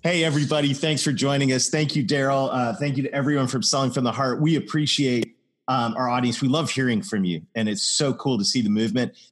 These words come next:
And by the way, while you're thinking about it, if you haven't left a review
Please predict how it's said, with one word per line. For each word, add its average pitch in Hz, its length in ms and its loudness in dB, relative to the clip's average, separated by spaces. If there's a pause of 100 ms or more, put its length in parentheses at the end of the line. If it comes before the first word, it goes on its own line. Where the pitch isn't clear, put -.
And 127 120 -4
by 185 140 0
the 147 80 0
way, 117 320 0 (100)
while 123 260 -2
you're 107 100 0
thinking 120 280 -4
about 107 280 0
it, 104 240 -2
if 110 160 -6
you 196 80 2
haven't 113 160 -2
left 98 260 -4
a 90 60 -2
review 92 520 -4